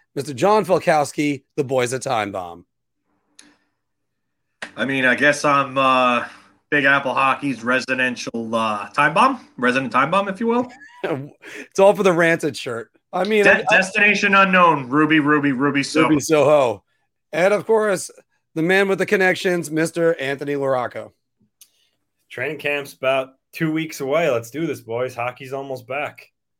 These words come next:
Speaker 1: Yeah, that's,
Speaker 2: Funny.
Speaker 1: that's the real thing. The real notice about, uh,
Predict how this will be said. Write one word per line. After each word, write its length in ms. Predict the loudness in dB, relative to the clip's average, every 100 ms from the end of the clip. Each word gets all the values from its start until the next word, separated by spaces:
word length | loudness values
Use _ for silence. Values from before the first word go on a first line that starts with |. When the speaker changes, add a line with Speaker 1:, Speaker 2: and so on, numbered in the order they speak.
| _ _ _ _ _ _ _
Speaker 1:
Yeah, 400 | -2 2 2 2
that's, 320 | 2 0 -2
Speaker 2:
Funny. 140 | -8 -2
Speaker 1:
that's 240 | -2 0
the 100 | -4
real 300 | 2 4 4
thing. 480 | 0 -2 0 -2 -2
The 100 | -2
real 280 | 2 2 2
notice 360 | 4 4 4
about, 440 | -2 -2 -2 -2 -4 -8 -12 _ -8
uh, 460 | -6 -4 -6 -8